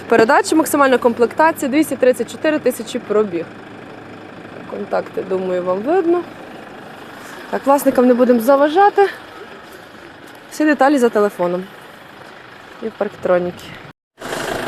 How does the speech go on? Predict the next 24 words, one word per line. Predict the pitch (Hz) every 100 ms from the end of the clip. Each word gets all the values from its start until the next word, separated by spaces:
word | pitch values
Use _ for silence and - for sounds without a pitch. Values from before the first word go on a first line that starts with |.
| - -
Так, | 269 254
знімаємо | 240 311 320 277
по | 269
черзі. | - 440 370
Спочатку | 339 269 339 320 269
А |
п'ята | 247 262 254 208
Octavia. | - 370 359 339 339 - - - - - - - - - - -
Одинадцятий | - 269 349 320 - 240 269
рік, | 330 427 - - -
вісім | 220 285 339 320
двісті | 269 254 320 - 254
ціна, | - 302 392
один | 349 294 269
і |
шість | - 285 226
дизель | 190 285 392 349 381 - - - 277
на | 339
автоматичній | 320 247 320 403 403
коробці | 285 311 370
передач | 339 349 339 202 190
Д | 208
С | 220 220
Г. | 208